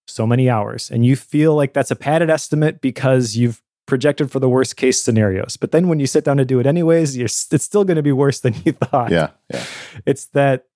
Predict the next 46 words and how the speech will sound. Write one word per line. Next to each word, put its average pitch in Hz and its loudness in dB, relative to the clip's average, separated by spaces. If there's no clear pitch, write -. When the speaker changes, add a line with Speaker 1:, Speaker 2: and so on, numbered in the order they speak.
Speaker 1:
that 135 0
inner 170 2
David, 135 0
you 117 0
know, 117 0
inner 139 0
Mike 131 0
that 117 0
you 127 0
mentioned 127 0
earlier, 117 2
that 127 0
guy 135 -2
is 110 0
a 117 4
jerk. 104 -4
Speaker 2:
Yeah. 110 2
Speaker 1:
<laughs> 160 -2
He's - -2
gonna 180 -2
screw 190 0
you 147 2
if 117 -4
you're 139 0
not 139 0
careful. 170 -2
Speaker 2:
Yeah. 78 0
Speaker 1:
And - 0
a 135 -2
lot 143 2
of 147 -2
times 139 -2
you 135 -2
don't 135 2
even 127 2
realize 123 2
it 110 -4
because 127 -2
you 214 2
think 165 -2
you 160 2
know 127 2
better, 110 -4
but 120 0
you 123 2
don't. 107 -6